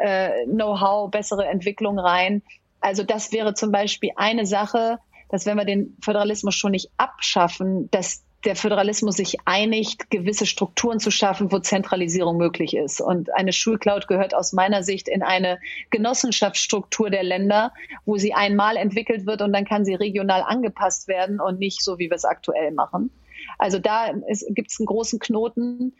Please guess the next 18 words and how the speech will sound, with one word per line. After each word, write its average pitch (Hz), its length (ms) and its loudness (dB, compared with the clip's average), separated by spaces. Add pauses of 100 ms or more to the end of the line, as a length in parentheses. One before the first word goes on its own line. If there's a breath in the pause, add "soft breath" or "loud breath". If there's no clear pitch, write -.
(220 soft breath)
äh, 190 180 -2
dass 196 260 -2
Bund 208 200 0
und 190 100 0
Länder 196 260 2
aufhören, 196 380 0
gegeneinander 190 460 0
zu - 140 0
arbeiten 208 460 4
im 202 100 2
Bildungsbereich. 208 880 2 (380 loud breath)
Ein 202 180 2
weiterer 214 300 2
großer 214 320 0
Knoten 214 460 -2
ist 196 300 -2
das 208 160 -2
Thema, 208 540 2